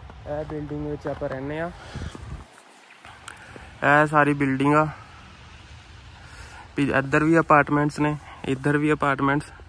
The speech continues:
ਚਾਰੋਂ ਤਰਫ ਅਪਾਰਟਮੈਂਟ, ਅਪਾਰਟਮੈਂਟ ਨੇ। ਤੇ ਇਹ ਸਾਡੇ ਅਪਾਰਟਮੈਂਟਸ ਦੀ ਪਾਰਕਿੰਗ ਆ, ਜਿੱਥੇ ਗੱਡੀਆਂ ਪਾਰਕ ਹੁੰਦੀਆਂ ਨੇ। ਆਹ ਬਿਲਡਿੰਗ ਹੈ ਜਿਹਦੇ ਵਿੱਚ ਚਾਰ, ਆਹ ਟੋਟਲ ਅੱਠ ਅਪਾਰਟਮੈਂਟਸ ਨੇ।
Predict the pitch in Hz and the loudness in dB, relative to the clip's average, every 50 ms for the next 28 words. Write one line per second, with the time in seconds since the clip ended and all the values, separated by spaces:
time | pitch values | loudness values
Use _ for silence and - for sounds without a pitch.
0 | - - 147 139 139 147 147 - 151 143 147 147 165 165 175 - - 143 135 135 | 0 4 6 6 6 4 2 2 2 2 2 2 0 -2 0 4 6 6 6 6
1 | 135 139 143 139 143 - 143 135 131 131 135 135 147 160 180 190 - - - - | 4 0 0 0 0 2 2 2 2 0 0 -2 0 -2 -4 -4 -8 -14 -18 -18
2 | - - - - - - 156 156 160 156 170 160 156 151 156 156 151 151 147 143 | -16 -18 -18 -8 0 4 6 6 6 6 6 4 6 6 6 6 6 6 6 6
3 | 139 143 143 143 147 147 - - - 147 156 170 175 175 - 139 131 127 127 - | 6 4 2 2 2 2 0 0 2 2 2 4 2 0 2 4 4 4 2 0
4 | 135 139 147 156 160 156 156 147 - 151 151 147 147 143 135 135 135 143 139 139 | 0 0 0 0 0 -2 -4 -6 -2 -2 -2 0 0 -2 0 0 -2 0 2 2
5 | 131 127 131 135 135 135 131 139 147 156 190 214 - - - - - - - - | 0 0 0 -4 -4 -4 -2 -2 0 0 -2 -4 -6 -14 -20 -20 -20 -20 -20 -20
6 | - - - - - - - - - - - - - - - - - - - 151 | -20 -20 -20 -20 -20 -20 -18 -18 -16 -16 -16 -18 -18 -18 -20 -10 0 6 8 8
7 | 170 185 196 190 - - - - - - - 160 156 151 147 156 160 160 165 175 | 8 8 6 4 -2 -16 -20 -20 -18 -10 -2 0 2 2 2 4 2 4 4 4
8 | 170 156 165 151 156 156 160 160 165 - 147 135 135 135 135 135 127 - - - | 4 2 2 2 2 2 0 0 0 4 6 6 6 6 4 2 -2 -4 -12 -18
9 | - - - - - - 139 147 147 - 156 160 156 - 156 - - 143 151 143 | -20 -20 -16 -6 2 2 4 4 4 2 2 4 4 4 2 4 4 2 2 2
10 | - 170 - - 143 139 131 143 143 147 151 - - 160 165 165 | 0 -2 4 4 4 4 4 4 2 0 0 0 0 -2 -2 -2